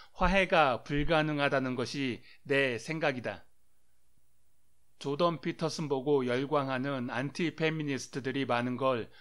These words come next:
나도 잘 안다. 이 새끼 간판이 그럴듯하다고 무작정 믿지 마라. 진화심리학설을 존나 풀면서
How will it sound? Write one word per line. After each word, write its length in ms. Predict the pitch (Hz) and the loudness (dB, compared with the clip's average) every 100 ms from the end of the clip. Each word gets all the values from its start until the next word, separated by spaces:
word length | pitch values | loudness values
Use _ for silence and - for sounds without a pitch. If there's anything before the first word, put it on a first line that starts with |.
| - - | -16 -4
나도 400 | 135 160 143 120 | -2 0 0 0
잘 320 | 135 131 123 | 2 4 2
안다. 640 | 104 123 120 113 95 - - - - - - | 0 -2 -2 -2 -4 -10 -20 -20 -20 -20 -14
이 100 | - | -8
새끼 320 | 127 165 - 156 | 0 0 0 -2
간판이 580 | 127 131 160 156 143 | -2 -2 0 2 0
그럴듯하다고 920 | 117 139 147 156 151 147 127 139 135 117 | 0 0 0 -2 -2 0 2 2 2 0
무작정 600 | 127 151 147 170 135 120 | 2 2 4 -2 0 -2
믿지 240 | 123 131 | -6 -4
마라. 400 | 117 110 98 - - - - - - - - - - - | -2 -2 -4 -10 -18 -20 -20 -20 -20 -20 -20 -20 -20 -12
진화심리학설을 1000 | - 160 170 175 160 156 - 156 151 139 | -4 -2 0 -2 -2 -2 0 0 0 -2
존나 360 | 139 147 156 | -4 0 0
풀면서 720 | 156 147 135 123 139 131 101 | 0 -4 -4 -4 -2 -2 -4